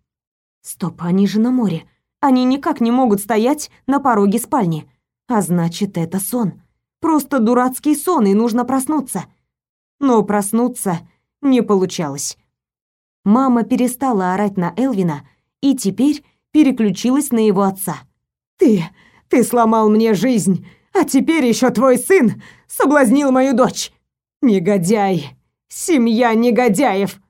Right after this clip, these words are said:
Горячие пальцы шевельнулись, незаметно и ласково погладили по бедру. И я как-то особенно остро почувствовала рядом горячее обнажённое тело.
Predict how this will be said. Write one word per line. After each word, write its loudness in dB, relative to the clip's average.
Горячие 0
пальцы -2
шевельнулись, -2
незаметно 2
и 4
ласково -2
погладили 0
по -2
бедру. -4
И -2
я -2
как-то -6
особенно -2
остро -4
почувствовала 0
рядом 0
горячее 0
обнажённое -2
тело. -10